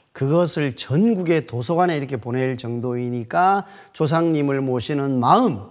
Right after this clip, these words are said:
또 뿌리를 찾는 마음이 아주 강한 분이라는 걸 알 수 있습니다. 지금 저는 돌아가신 부모님의 음덕으로 장인영 포감을 큰 며느리로 만나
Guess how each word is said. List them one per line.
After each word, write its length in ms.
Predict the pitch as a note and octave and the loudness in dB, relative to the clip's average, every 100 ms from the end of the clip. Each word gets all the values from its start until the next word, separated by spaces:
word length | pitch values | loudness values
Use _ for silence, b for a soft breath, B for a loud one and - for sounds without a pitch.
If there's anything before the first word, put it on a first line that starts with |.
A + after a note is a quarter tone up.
| - _ _ | -20 _ _
또 320 | F3+ F3 E3 | 0 0 -2
뿌리를 420 | - G#3 F#3 E3 C#3+ | -4 -2 0 -2 -4
찾는 520 | - F3 D#3+ E3 D3+ | -6 -2 -2 -2 -2
마음이 480 | A2+ C3 C3+ C3 A2+ _ _ | -2 -2 -4 -6 -10 _ _
아주 300 | C4 A#3 D#3+ F2+ - b b b b - | 2 2 0 -6 -18 b b b b -10
강한 320 | B2+ C3+ C3+ | -6 -4 -2
분이라는 360 | C#3+ B2+ A#2 A#2 | -2 -2 -4 -4
걸 100 | A2 | -6
알 100 | A#2 | -6
수 140 | - | -8
있습니다. 720 | A#2+ C3 A2+ A2+ C#3 G3 G#3 - _ b b b b b b b | -8 -6 -4 -2 0 0 -2 -12 _ b b b b b b b
지금 280 | - G#3+ G#3 | 0 2 4
저는 240 | G3+ G3+ F3 | 4 4 2
돌아가신 960 | G3+ F3+ F3 F#3+ F#3+ F#3+ G3 G3 - | 2 4 2 4 2 2 0 -6 -10
부모님의 580 | - F#3+ G3 F3+ E3+ E3+ | 0 2 4 4 4 2
음덕으로 480 | A3 G3+ D3 A2+ F#2+ - B B B _ | 4 4 2 -2 -8 -16 B B B _
장인영 840 | C#3 C#3+ E3 D#3 F3 F3+ F3+ F#3 | 0 2 2 0 2 2 2 0
포감을 840 | E3 D3+ C#3 C#3 C#3 F3 F#3+ F#3+ F#3+ | -2 -2 2 2 2 2 2 -2 -4
큰 340 | - A3+ A3 | -2 0 2
며느리로 520 | G#3+ A3 F#3+ E3 E3 | 2 2 2 2 0
만나 440 | C3 C3+ A2 E2+ | 0 0 -2 -8